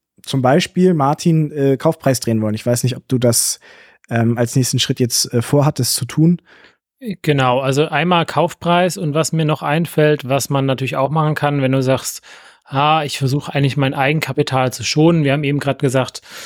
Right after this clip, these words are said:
Speaker 2: okay, maximal, was die Banken gerade mitmachen, ist irgendwie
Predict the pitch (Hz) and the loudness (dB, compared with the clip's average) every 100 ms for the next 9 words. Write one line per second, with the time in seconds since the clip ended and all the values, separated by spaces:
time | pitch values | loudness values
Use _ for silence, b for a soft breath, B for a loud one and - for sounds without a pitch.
0 | B - - 143 135 131 - 147 143 139 | B -8 0 2 2 0 0 2 2 2
1 | 131 120 131 131 131 143 131 123 131 - | 0 -2 -2 -2 -2 -4 -2 0 -2 0
2 | 131 - 135 147 - 165 127 127 120 123 | -2 0 -4 -4 -4 -4 -2 0 0 0